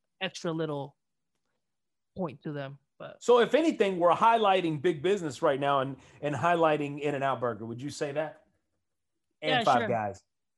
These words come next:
Speaker 1: Yeah, sure, sure. I mean, sometimes you gotta, you gotta do it, but, um,
Speaker 2: Listen, next time we ought to do, maybe not next week, but a couple weeks from now, 'cause we got different things
Speaker 1: Ooh,
Speaker 2: on the
Speaker 1: maybe the
Speaker 2: content calendar,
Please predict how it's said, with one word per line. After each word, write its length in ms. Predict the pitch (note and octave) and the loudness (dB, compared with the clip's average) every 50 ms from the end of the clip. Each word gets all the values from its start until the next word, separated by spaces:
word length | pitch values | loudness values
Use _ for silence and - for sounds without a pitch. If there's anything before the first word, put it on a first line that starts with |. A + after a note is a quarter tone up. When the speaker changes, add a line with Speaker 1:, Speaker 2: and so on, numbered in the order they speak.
| _ _ - | _ _ -10
Speaker 1:
Yeah, 180 | B3+ C4+ C#4+ C#4 | -8 -8 -8 -8
sure, 240 | - C#4 C4 B3 | -10 -12 -12 -12
sure. 260 | G#3+ - B3 A3+ G3+ - | -12 -10 -10 -8 -6 -6
I 100 | E3+ F#3 | -6 -6
mean, 200 | G3 G3 G3 F#3+ | -6 -6 -8 -8
sometimes 400 | G3 - G#3+ G#3 - A3 G#3 G3 | -10 -12 -10 -8 -8 -8 -6 -6
you 80 | G3 G3 | -6 -4
gotta, 360 | G3 F#3+ F3+ F3 D#3+ D3+ D#3 | -2 -2 -2 -2 -2 -4 -6
you 100 | E3 F3+ | -8 -8
gotta 200 | F3+ F3 E3 E3 | -6 -6 -6 -6
do 180 | D#3+ E3+ E3 D#3+ | -6 -4 -6 -6
it, 100 | D#3 D#3+ | -6 -8
but, 240 | - D3 C3+ - - _ _ _ _ _ _ _ _ _ _ _ - | -10 -10 -12 -12 -16 _ _ _ _ _ _ _ _ _ _ _ -12
um, 260 | - - D#3 D#3 F3 | -10 -8 -4 0 0
Speaker 2:
Listen, 300 | C#4 D4+ - B3+ G#3+ G3+ | 0 2 4 4 2 4
next 280 | G#3 A#3 C4+ C4 - - | 4 2 2 0 0 0
time 220 | D4 C#4 C#4 C4+ | 2 2 2 2
we 140 | C4+ C4+ C4+ | 2 2 4
ought 140 | B3+ A#3+ A#3 | 4 4 4
to 100 | A#3 G#3+ | 2 0
do, 240 | F3+ G#3+ A3 G#3 G#3 | 0 -2 -4 -4 -2
maybe 240 | G3+ G#3 G#3+ G#3+ | -2 -4 -4 -4
not 220 | A3+ G#3+ G#3 F#3+ F#3 | -4 -4 -4 -4 -4
next 260 | F#3+ F#3+ F#3 - - | -6 -6 -6 -8 -6
week, 220 | F3 E3 D#3+ C#3+ | -4 -4 -2 -2
but 80 | D3 D3+ | -4 -4
a 40 | D3 | -2
couple 240 | - F#3+ - D#3+ D#3 | -2 -4 -2 -2 -2
weeks 160 | D#3+ D#3 D3+ | -4 -4 -4
from 140 | - D3+ D3+ | -8 -8 -8
now, 140 | C#3+ C3 | -8 -8
'cause 160 | B2 - C3+ C3+ | -8 -12 -14 -14
we 80 | C#3+ | -8
got 220 | D3 D#3 D3 C#3+ C#3+ | -2 -2 -2 -2 -2
different 300 | D#3 - - C3+ C3 - | -6 -10 -10 -14 -8 -6
things 300 | D3+ D3 C#3+ C3 - - _ - | -6 -6 -6 -8 -14 -16 _ -12
Speaker 1:
Ooh, 60 | G#3+ - - - | -12 -10 -8 -6
Speaker 2:
on 100 | - D#3 | -4 -4
the 60 | G3+ | 0
Speaker 1:
maybe 60 | G3+ | 2
the 60 | E3 | 2
Speaker 2:
content 320 | E3 E3 - F3+ E3 C#3+ A#2+ | 4 4 4 2 0 -2 0
calendar, 460 | - C#3+ C#3 C#3+ C#3 C#3 C#3 C3+ | 2 2 2 2 0 -2 -2 -4